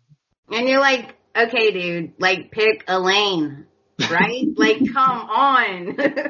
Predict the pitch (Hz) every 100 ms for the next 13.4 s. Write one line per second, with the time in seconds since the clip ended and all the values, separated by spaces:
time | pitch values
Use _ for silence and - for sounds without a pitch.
0 | - - 247 208 - 214 202 180 175 190
1 | 208 285 359 339 247 277 247 151 135 -
2 | - 208 262 254 254 262 269 - - 254
3 | 254 262 285 277 240 - 233 240 233 214
4 | 202 220 185 127 - 180 226 208 226 226
5 | 240 240 233 214 208 208 190 160 - 180
6 | 180 143 139 175 - 202 - - 262 233
7 | 185 180 180 165 170 196 214 214 214 214
8 | 214 - - - 233 190 254 339 254 208
9 | 165 185 233 233 202 214 196 202 196 220
10 | 262 220 _ 220 196 196 214 185 185 190
11 | 254 247 220 160 190 185 - 190 175 180
12 | 190 175 165 165 170 175 185 190 185 -
13 | 180 170 160